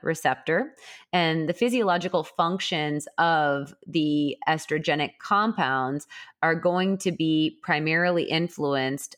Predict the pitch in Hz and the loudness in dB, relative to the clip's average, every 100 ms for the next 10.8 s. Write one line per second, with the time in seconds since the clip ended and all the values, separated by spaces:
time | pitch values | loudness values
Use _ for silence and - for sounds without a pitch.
0 | - 143 139 131 - - 160 - 160 165 | 0 2 2 0 -6 -2 -2 0 0 -2
1 | - 165 143 - 139 131 135 147 - 151 | 0 0 0 0 0 2 0 -2 -2 -2
2 | - - 151 143 147 131 131 135 135 _ | -2 0 0 0 0 0 -2 -6 -10 _
3 | _ - 165 - - - - - 143 135 | _ -2 -2 -2 -12 -16 -16 -4 0 0
4 | - - - - - - - 170 160 160 | -2 -8 -20 -20 -20 -6 0 2 4 4
5 | 151 - 170 156 151 - - 175 190 233 | 0 0 2 2 0 -4 -2 -2 0 -2
6 | 208 202 - 185 165 160 - 151 - 160 | -2 -2 0 -2 -2 -2 0 -2 0 0
7 | 143 147 147 - 151 147 - - 160 156 | 0 0 -4 -2 2 2 0 -2 0 0
8 | - 151 156 139 - - 185 220 240 240 | -2 -2 -2 -4 -10 -2 0 2 2 2
9 | 233 202 175 156 139 147 - 180 196 208 | 0 0 0 0 0 -4 -2 2 2 0
10 | 196 175 254 220 170 143 143 | 0 0 0 2 0 0 0